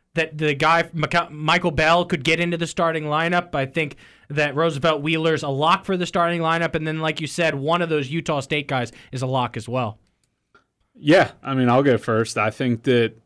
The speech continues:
Speaker 2: for me, Zeb's one, Shulga's two, Bamisil's three, Bairstow's four, Rose is five.
Speaker 1: So you have Bell coming off the bench.
Speaker 2: Yeah, yeah, true freshman. Yeah,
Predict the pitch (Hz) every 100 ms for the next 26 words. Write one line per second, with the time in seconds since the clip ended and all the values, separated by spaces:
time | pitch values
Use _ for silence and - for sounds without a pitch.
0 | _ - 117 117 120 117 107 113 113 104
1 | 104 107 107 101 - _ - 123 113 107
2 | - - 110 101 101 127 117 117 - 113
3 | - - 110 104 98 117 113 - 117 104
4 | - 107 104 92 - 117 107 98 92 113
5 | 95 92 _ _ _ _ - 160 202 220
6 | 139 165 175 175 156 139 120 131 120 -
7 | - _ _ _ _ - 151 - - _
8 | 208 220 - 254 - 233 226 254 220 -
9 | 104